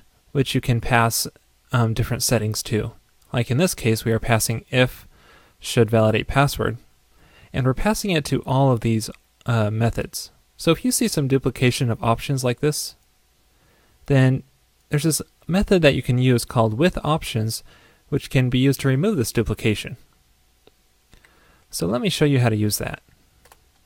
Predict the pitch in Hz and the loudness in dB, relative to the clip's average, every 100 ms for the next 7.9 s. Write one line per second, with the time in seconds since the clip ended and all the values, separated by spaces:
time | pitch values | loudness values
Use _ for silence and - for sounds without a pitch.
0 | _ _ _ _ _ _ _ - 143 - | _ _ _ _ _ _ _ -8 -6 -2
1 | 123 113 113 113 113 - 147 139 180 190 | 2 4 2 2 0 0 -6 -2 -4 -6
2 | - - _ _ - _ _ _ _ - | -18 -20 _ _ -20 _ _ _ _ -20
3 | _ _ _ _ _ - - 127 139 143 | _ _ _ _ _ -14 -4 2 4 4
4 | 135 127 _ _ - - 139 - 131 131 | 2 -4 _ _ -20 -10 -6 -2 2 2
5 | - - 120 113 113 - 117 120 - 123 | 0 0 0 0 -2 -4 -4 -4 -2 0
6 | 113 113 - - _ _ _ 127 135 - | 2 0 -2 -20 _ _ _ 0 0 0
7 | 110 110 110 107 107 113 110 127 - | -4 -2 -2 -2 -2 -2 -2 -2 -6